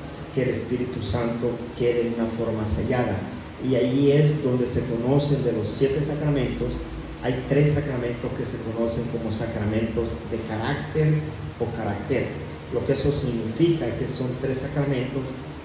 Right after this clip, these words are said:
que se dan solamente una vez en la vida. Y es el bautismo, usted no se puede volver a bautizar,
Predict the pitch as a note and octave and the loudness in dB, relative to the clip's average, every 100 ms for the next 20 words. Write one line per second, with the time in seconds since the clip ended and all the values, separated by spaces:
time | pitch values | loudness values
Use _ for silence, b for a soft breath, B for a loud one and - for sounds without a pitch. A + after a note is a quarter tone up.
0 | - B2 B2 B2 B2 - - C#3 B2 B2 | -6 -4 -2 -2 -2 -4 -2 0 0 0
1 | B2 - B2+ - D3 D3+ B2+ B2+ C3 A#2 | -2 0 -2 0 2 2 2 0 -2 -4
2 | A2+ A2 C#3 - - - - - - - | -4 -4 -2 -2 -6 -8 -10 -12 -12 -14
3 | - B2 A#2+ B2 - B2 A2+ G#2+ G2+ - | -12 -6 0 0 0 -2 -2 -2 -2 -2
4 | C3 - F#3+ G3 A3+ - - - A#2+ - | -2 0 -2 -2 -4 -10 -12 -6 -4 0
5 | A#2 A2+ G2+ - C3+ D3+ D#3+ D3+ D#3+ D#3 | 0 -2 -4 -4 2 4 4 2 2 2
6 | D#3+ - E3 D3 D3 | 2 0 -2 0 -2